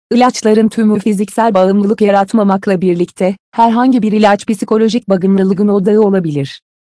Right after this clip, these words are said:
Nitekim, yoksunluk belirtileri yaşanmadığı ya da bu belirtilerden iyileşme söz konusu olmadığı için psikolojik bağımlılıklar sonsuza dek sürebilir.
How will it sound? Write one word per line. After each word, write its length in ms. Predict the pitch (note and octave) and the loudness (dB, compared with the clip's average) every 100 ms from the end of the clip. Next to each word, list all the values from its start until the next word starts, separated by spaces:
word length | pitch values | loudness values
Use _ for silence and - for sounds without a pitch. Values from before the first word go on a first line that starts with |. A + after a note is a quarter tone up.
| - | -2
Nitekim, 560 | A3+ B3 A3+ - F#3 F#3+ _ | 0 0 -2 0 -2 -2 _
yoksunluk 540 | G#3+ G#3+ - G#3+ G#3 G3 | 0 0 0 0 0 0
belirtileri 560 | F3+ F3+ F3 F#3+ F#3+ | 0 0 0 0 0
yaşanmadığı 560 | G#3+ G3 G#3 G3+ G3 A3+ | 0 0 0 2 2 0
ya 180 | G#3+ G3 | 0 0
da 140 | F#3 | -2
bu 100 | G#3 | -2
belirtilerden 680 | D3+ D3 F#3 A3 G#3 G3+ G#3 | 0 0 0 0 0 0 2
iyileşme 460 | G3+ G3 F#3+ - | 2 2 0 -2
söz 280 | G#3 A3 G#3+ | -2 -2 -4
konusu 360 | - F3+ F3+ G3 | 0 0 0 -2
olmadığı 460 | F#3 F#3 F#3+ G3+ | 0 0 0 0
için 260 | G3 F#3+ G3+ | -2 -2 -4
psikolojik 680 | G#3+ G3+ - A3 A3 A#3+ F#3+ | -4 -4 -2 0 0 -2 -2
bağımlılıklar 680 | F3+ F#3+ G3 F#3+ F#3 F#3+ F#3+ | 0 0 0 0 -2 -2 0
sonsuza 520 | A3 G3+ G3 G3 F#3 | -2 -4 -4 -6 -2
dek 160 | G3+ | -4
sürebilir. 680 | - G3 E3+ D#3 D3 C#3 - | -4 -4 -2 -2 -4 -6 -10